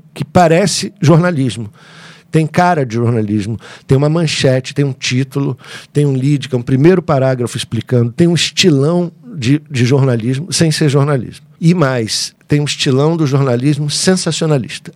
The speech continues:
aquele que apela para as emoções, né? E às vezes usando imagens impactantes, frases impactantes, e principalmente circula nas redes sociais digitais. Só completando rapidinho, fake news também é uma expressão usada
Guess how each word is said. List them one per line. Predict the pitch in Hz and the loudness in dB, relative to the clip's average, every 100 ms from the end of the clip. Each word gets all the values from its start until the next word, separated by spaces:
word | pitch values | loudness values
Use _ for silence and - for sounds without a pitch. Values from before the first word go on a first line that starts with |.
| - | -8
aquele | - 123 113 | -2 -2 -2
que | - | -4
apela | 110 _ 156 165 | -6 _ 0 0
para | 156 135 | 0 -2
as | 117 | 0
emoções, | 135 131 - - - - - _ | 0 -2 -4 -10 -14 -18 -18 _
né? | 90 104 | -6 -2
E | 117 | 0
às | 110 | 0
vezes | 92 139 120 113 | 0 0 0 -4
usando | 113 120 123 | -2 0 0
imagens | 117 117 135 123 113 110 | 0 0 0 -2 -4 -4
impactantes, | 104 110 - - 131 131 131 | -2 -4 -4 -2 -2 -2 -8
frases | - 139 139 151 117 104 | -2 0 2 0 -4 -8
impactantes, | 104 101 - - 131 139 147 - - - - - - - - - - _ | -6 -6 -8 -4 0 2 0 -4 -12 -16 -20 -20 -20 -20 -20 -20 -20 _
e | 147 | -2
principalmente | 156 170 - 139 131 139 - | 2 0 0 -2 0 -2 0
circula | - - 127 131 | -2 0 0 2
nas | 135 131 | 2 0
redes | 139 117 117 | 0 -2 -4
sociais | - - 110 123 113 110 | -6 -6 -2 -2 -2 -4
digitais. | 113 123 131 151 151 82 - - - - - | -6 -4 -2 -2 -4 -8 -10 -12 -14 -20 -6
Só | - 196 | 0 0
completando | 160 139 113 117 107 | 0 -2 -2 0 0
rapidinho, | 104 - 101 117 156 113 - - - | 0 -2 -2 0 2 0 -6 -20 -6
fake | - 147 143 | 0 0 0
news | 143 180 | 0 -2
também | - 165 123 135 | -2 -2 0 0
é | |
uma | 139 131 | 0 -2
expressão | 120 - 113 101 - 127 | -2 -4 -4 -4 -2 0
usada | 175 127 110 107 135 175 | 0 0 0 0 -2 -6